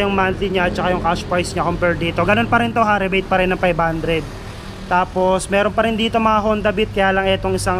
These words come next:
to, service unit. So, tingin ko hindi siya available for cash and installment.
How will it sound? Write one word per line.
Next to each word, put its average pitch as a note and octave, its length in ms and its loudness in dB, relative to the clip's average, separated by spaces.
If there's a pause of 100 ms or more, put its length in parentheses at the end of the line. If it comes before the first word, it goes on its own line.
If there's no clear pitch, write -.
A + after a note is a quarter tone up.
to, F3 240 2 (720)
service A3 480 0
unit. G#3+ 340 2
So, G3+ 160 2
tingin G#3 160 2
ko G3+ 140 2
hindi G#3 160 2
siya F#3+ 240 2
available F3+ 640 2
for G3 320 2
cash F#3+ 260 0
and F#3 220 2
installment. F#3 640 0